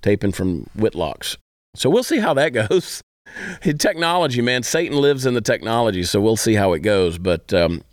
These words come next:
we're gonna be there. Uh, we're recording a brand new album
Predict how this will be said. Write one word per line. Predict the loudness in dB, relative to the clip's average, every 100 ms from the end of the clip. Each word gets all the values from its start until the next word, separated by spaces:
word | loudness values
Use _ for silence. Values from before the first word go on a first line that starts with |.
| -20 -20 -20 _ -4
we're | -2
gonna | 0
be | 0
there. | 2 2 2 2
Uh, | 0 0 -2
we're | 0
recording | 0 0 0 0 -4 -10 -12
a | -2
brand | 0 2
new | 0
album | 0 0 0 -2 -6